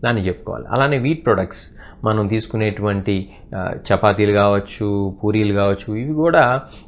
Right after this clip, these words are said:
మనకి చాలా కార్బోహైడ్రేట్ని అందజేస్తూ ఉంటాయి. ఇంకా చెప్పుకున్నట్లయితే బ్రెడ్, అట్లానే మనం తీసుకునేటువంటి, ఆ, రకరకాల బిస్కెట్స్, వీటన్నిటిలో కూడా ఈ యొక్క కార్బోహైడ్రేట్ ఉంటుంది. కార్బోహైడ్రేట్లో మళ్ళీ రెండు రకాలైనటువంటి కార్బోహైడ్రేట్స్ ఉన్నాయి.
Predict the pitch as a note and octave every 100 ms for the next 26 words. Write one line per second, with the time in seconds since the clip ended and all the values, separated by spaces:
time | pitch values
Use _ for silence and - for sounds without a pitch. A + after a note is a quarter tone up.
0 | A#2+ A2 - - G2+ - F#2+ G2 G2 F#2
1 | F#2+ F#2 F#2 - F#2+ F#2 F2+ - - C2
2 | - - - - - - - - D3+ F3+
3 | D#3 C3+ - C3+ A#2+ A#2 G#2+ A2 G#2 G2
4 | F#2 G2 G2 F#2+ F#2+ - - - A2 G#2+
5 | G2+ G2 G2 F#2+ F#2+ G#2 G#2 G#2+ G#2 G2+
6 | G2+ F#2+ G2 F#2+ - - - F#2+ F#2+ F#2+
7 | G2+ G2+ F#2+ G2 - G#2+ G2 - - G2
8 | F#2+ G2 G2+ A2+ B2 D3 D#3+ C3+ C#3+ A3
9 | D3 - - A2 G#2 F#2+ F#2+ F2+ F#2+ F2+
10 | F2+ - C#2+ - - C3+ D3 D#3 C#3 B2
11 | A#2+ E3 C3 G#2+ G#2+ A2+ A2 A2 G#2+ G2
12 | G2 F2 F2+ F2+ G2 F#2 F2+ - - -